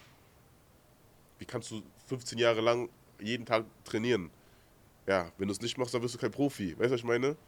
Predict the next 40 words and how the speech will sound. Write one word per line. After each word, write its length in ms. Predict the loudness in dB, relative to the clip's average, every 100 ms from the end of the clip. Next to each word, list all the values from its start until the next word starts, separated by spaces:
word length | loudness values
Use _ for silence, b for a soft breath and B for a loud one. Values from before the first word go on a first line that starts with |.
| B B
So, 140 | -4
oder 140 | -2 -2
du 140 | 0
weißt 180 | 0 -2
es 80 | -2
halt 140 | -4
nicht. 160 | -4 -10
Das 140 | -12
ist 60 | -8
genau 220 | -6 -4
wie, 140 | -6 -10
wie 120 | -6
beim, 340 | -4 -6 -8
wie 60 | -10
beim 180 | -10 -8
Boxen, 480 | -8 -8 -10 -8 -4
bei 80 |
jeder 260 | -2 0 2
einzelnen 300 | 0 -2 -6
Sportart, 420 | -2 -2 -2 -6 -10 B B B B -6
bei 60 | -2
jedem 280 | 0 0 0
einzelnen 640 | 0 -2 -4 -6 -4 -6
Step, 200 | -4 -4 -2
wo 100 | -2
du 60 |
erfolgreich 440 | -2 0 -2 -2 -4
sein 200 | -4 -4
willst, 200 | -6 -6
da 80 | -8
musst 200 | -6 -6
du 40 |
irgendwas 300 | -4 -6 -8
machen, 220 | -10 -10
was 140 | -10 -8
halt 140 | -6
andere 200 | -6 -6
Leute 200 | -6 -6
nicht 160 | -10 -10
machen. 240 | -10 -12